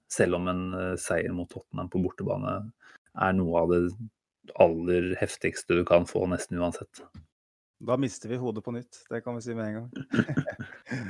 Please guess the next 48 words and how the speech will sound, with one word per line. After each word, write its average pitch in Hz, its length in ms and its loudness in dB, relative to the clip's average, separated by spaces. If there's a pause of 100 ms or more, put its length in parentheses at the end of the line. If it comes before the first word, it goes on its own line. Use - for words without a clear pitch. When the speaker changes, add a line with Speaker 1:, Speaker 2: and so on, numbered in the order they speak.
(240)
Speaker 1:
Ja, - 140 -4
nei, - 160 6
vi 123 80 12
har 120 160 12
vel 117 140 12
en 120 40 6
plan 117 160 10
om 113 140 8
å - 20 6
podde 101 300 6
etter, 98 320 4
eh, 98 240 6
den 90 180 2
kampen 90 320 0
også, 156 200 4
har 143 100 4
vi 131 80 6
ikke 131 100 6
det? 170 140 4 (160)
Så 156 100 4 (1500)
vi 127 80 2
får 117 160 4
bare 98 280 6 (2250)
satse - 260 8
på 92 100 10
at, - 220 2
eh, 101 340 4
det 98 140 4
blir, 95 260 4
eh, 95 380 2
det 95 80 2
blir 92 160 12
ålreit. 143 240 10 (680)
Eh, 117 680 4
nå 110 140 6
tenker 104 260 4
jeg 98 80 4
vi 98 340 6
får 101 300 2 (180)
runde 87 220 4
av 87 80 -2
for 104 80 6
denne 90 160 4
gang, 104 160 2
for - 160 0
det 113 80 -2
ble 104 160 0 (320)
jaggu 90 260 0